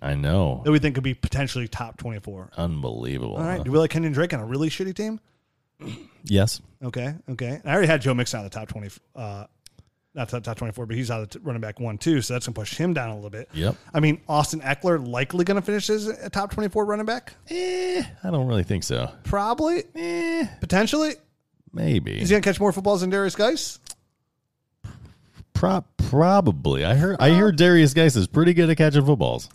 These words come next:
Speaker 2: I mean, that's what Ja-, that's what Jay Gruden's telling us, right?
Speaker 1: Exactly.
Speaker 2: This guy is a three down back. Sure, Jay. You ta-, you keep preaching that in the unemployment line next year, okay, buddy? We'll see you there,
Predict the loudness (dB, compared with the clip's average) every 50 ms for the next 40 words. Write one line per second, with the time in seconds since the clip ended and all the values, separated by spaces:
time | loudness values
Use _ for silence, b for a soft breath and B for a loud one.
0 | _ -8 -4 -2 0 2 0 0 0 -2 -2 0 0 0 0 -2 -2 -4 -6 -4
1 | -4 -6 -4 -4 -4 -4 -2 0 0 0 0 -2 -4 -8 -10 -10 -10 -10 -10 -10
2 | -8 -4 -2 -2 -2 -2 -2 -6 -8 -10 -10 -10 -12 -14 -8 _ -2 0 0 0
3 | 0 -2 -2 -4 -8 -12 -14 -14 -14 -12 -6 -2 0 0 0 2 0 0 0 0
4 | -2 -2 -2 -4 -6 -8 -12 -16 b b b b b b b -12 -8 -2 0 2
5 | 4 4 4 4 2 2 2 2 2 2 2 0 -2 b b b b -4 0 2
6 | 2 2 0 B B B B 0 2 4 4 4 4 4 2 2 2 2 2 2
7 | 2 4 2 2 2 2 0 0 2 2 4 4 4 2 0 -2 -4 -4 -4 -4
8 | -6 -6 -6 -6 -4 -4 -4 -2 -2 0 0 2 4 4 4 2 2 -2 B B
9 | B B 0 0 2 2 2 2 2 2 2 -2 -8 -10